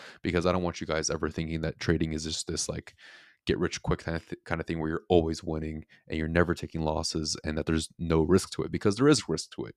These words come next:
But the important thing you have to understand is how to manage that risk and keep it as small as possible.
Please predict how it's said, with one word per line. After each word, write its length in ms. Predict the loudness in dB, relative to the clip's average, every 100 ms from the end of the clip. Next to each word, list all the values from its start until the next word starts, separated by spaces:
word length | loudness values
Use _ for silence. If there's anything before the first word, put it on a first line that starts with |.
| -6
But 180 | -2 -2
the 80 | -2 _ -10
important 360 | 8 8 8 0
thing 100 | -2
you 80 |
have 80 | -2
to 60 | -2
understand 280 | 0 2 2
is 80 |
how 80 | 0
to 100 | -4
manage 420 | -4 -2 -2 -2 -6
that 140 | 2
risk 400 | 8 8 6 0
and 80 | -2
keep 200 | 0 2
it 80 | 2
as 100 | 2
small 300 | 2 0 0
as 100 | 2
possible. 580 | 2 2 -4 -6 -6